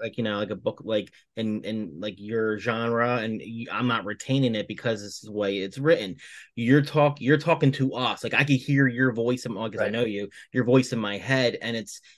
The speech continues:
Speaker 1: an easy read. And I enjoyed the, you know, like I said, the background of the character and then how you flowed into the interview, and it just flowed. It was a,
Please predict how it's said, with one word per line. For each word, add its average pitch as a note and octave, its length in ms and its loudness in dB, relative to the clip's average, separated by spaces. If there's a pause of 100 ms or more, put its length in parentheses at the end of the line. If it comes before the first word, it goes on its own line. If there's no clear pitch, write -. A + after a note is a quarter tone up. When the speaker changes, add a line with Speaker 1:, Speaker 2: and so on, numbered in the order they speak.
(100)
Speaker 1:
an G2 160 -8
easy C3 400 0
read. A#2+ 640 2
And A2+ 440 -4 (920)
I A#2+ 200 2
enjoyed C3+ 760 4 (180)
the, A2 160 -6 (140)
you C3+ 140 -2
know, A#2 80 -2
like G#2 100 -6
I G#2 40 -8
said, G#2+ 220 -2
the G#2 80 -4
background A#2 580 -2
of G#2 120 -10
the A#2 80 -4
character A2+ 800 0
and A2 160 -4
then G#2 100 -4
how G#2+ 140 -4
you G#2 120 -2
flowed A2 360 0
into G#2 800 -2 (300)
the A2+ 200 -2
interview, G2+ 1000 0
and G#2 380 -2
it A#2 100 -2
just C#3+ 180 4
flowed. D3 460 8
It C3+ 40 6
was B2 120 4
a, A#2 100 4